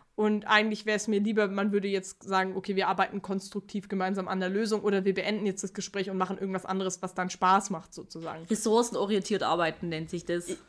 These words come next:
Speaker 2: Gell?
Speaker 1: Ja, genau, <laughs> genau.
Speaker 2: Ähm, genau, und meine Erkenntnis war, dass ich mich jetzt, ähm, das ist richtig oberflächlich, <laughs> dass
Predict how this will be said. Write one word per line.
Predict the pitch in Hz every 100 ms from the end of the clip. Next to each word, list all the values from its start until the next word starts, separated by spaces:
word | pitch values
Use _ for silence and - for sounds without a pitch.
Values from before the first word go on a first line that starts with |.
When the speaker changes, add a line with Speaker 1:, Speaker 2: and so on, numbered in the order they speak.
| -
Speaker 2:
Gell? | 208 220 285 226
Speaker 1:
Ja, | 208 208
genau, | 226 202 196 339
<laughs> | 214
genau. | 247 208 202 220 262 302 - 320 - -
Speaker 2:
Ähm, | - 214 208 202 202 196 - - -
genau, | 208 185 -
und | 214
meine | 226 262 262
Erkenntnis | 226 247 220 220 - 190
war, | 190 202 208 - 277 254 185
dass | 202 208
ich | 208
mich | 208 208
jetzt, | 202 - -
ähm, | 180 175 175 170 -
das | - -
ist | -
richtig | - -
oberflächlich, | - 196 - 220 - 254 - 285 277 285 508
<laughs> | - - 480
dass | -